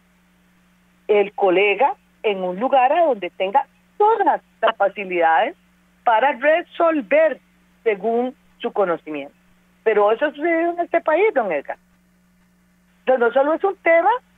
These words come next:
salarial, también pasa por todos estos otros temas que han sido motivo de, este, de discusión, motivo de, eh, inclusive en algún momento determinado, en algún movimiento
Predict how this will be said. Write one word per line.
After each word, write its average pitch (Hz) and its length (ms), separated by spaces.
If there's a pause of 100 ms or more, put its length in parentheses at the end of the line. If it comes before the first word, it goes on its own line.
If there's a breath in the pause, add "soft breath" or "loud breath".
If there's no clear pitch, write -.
(160)
salarial, 247 720 (960)
también 190 380 (100)
pasa - 300 (280)
por 226 220
todos 233 440
estos 311 320
otros 311 340
temas 302 340 (440)
que 233 120
han 220 260
sido 311 420 (280)
motivo 240 640
de, 277 340 (340)
este, 196 380
de 196 120 (160)
discusión, 262 760
motivo 240 480
de, 214 300 (340)
eh, 190 240
inclusive 208 720 (160)
en 196 140
algún 180 340
momento 254 440
determinado, 247 520
en 311 60
algún 214 220
movimiento 233 760